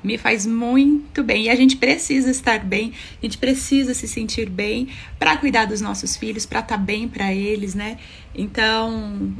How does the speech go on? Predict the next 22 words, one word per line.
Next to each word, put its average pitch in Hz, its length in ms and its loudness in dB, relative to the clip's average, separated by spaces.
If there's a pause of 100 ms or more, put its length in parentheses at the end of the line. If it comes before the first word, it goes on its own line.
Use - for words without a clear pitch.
(220)
no 220 220 -2
meu 233 160 -2
caso, 220 560 2 (340)
isso - 240 4
aqui 311 160 0
só 285 380 4 (840)
já, 196 300 6 (1400)
já 214 260 6
me 247 380 8
muda, 269 520 6 (100)
<laughs> - 120 0
me 285 240 8
muda, 262 420 8 (1500)
sabe? 240 600 4 (220)
Então, 233 120 4
acho 247 100 2
que, 269 80 2 (200)
que - 100 -2
é 254 40 4
legal, 262 360 4
assim, 208 320 -4
né? 233 260 2